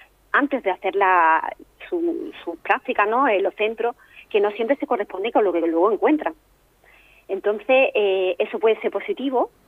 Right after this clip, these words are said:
o puede ser un choque de unas expectativas que no llegan luego a asemejarse a la realidad que ellos piensan.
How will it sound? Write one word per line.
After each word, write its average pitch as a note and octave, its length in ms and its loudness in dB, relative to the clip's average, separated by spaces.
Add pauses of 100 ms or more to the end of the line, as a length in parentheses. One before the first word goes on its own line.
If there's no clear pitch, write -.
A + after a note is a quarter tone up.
(760)
o G3 100 2
puede G3+ 340 2
ser A3+ 180 2
un G#3+ 160 0
choque A3+ 500 -2
de F#3 160 -4
unas F3+ 220 -2
expectativas G3+ 520 -4
que G#3+ 140 -8
no F3+ 380 -2
llegan F#3 640 0
luego F3 420 2
a D3 120 2
asemejarse E3 520 -4
a G#3+ 40 2
la G#3+ 80 4
realidad E3 340 -2
que - 80 -10
ellos E3 200 -6
piensan. D#3+ 420 -12